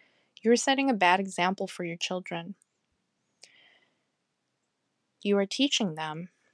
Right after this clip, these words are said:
by your own example, to obey only when it seems necessary to them. You are teaching them it is okay to disobey if they don't get caught. You are showing them that pleasing God is not really very important,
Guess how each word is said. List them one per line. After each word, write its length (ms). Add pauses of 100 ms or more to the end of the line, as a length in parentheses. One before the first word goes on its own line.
(240)
by 220
your 280
own 180
example, 680
to 140
obey 460
only 360
when 220
it 120
seems 280
necessary 680
to 120
them. 320 (640)
You 120
are 80
teaching 420
them 300
it 120
is 160
okay 400
to 120
disobey 760
if 160
they 120
don't 220
get 120
caught. 320 (1040)
You 120
are 80
showing 480
them 240
that 160
pleasing 420
God 280
is 120
not 280
really 480
very 320
important, 640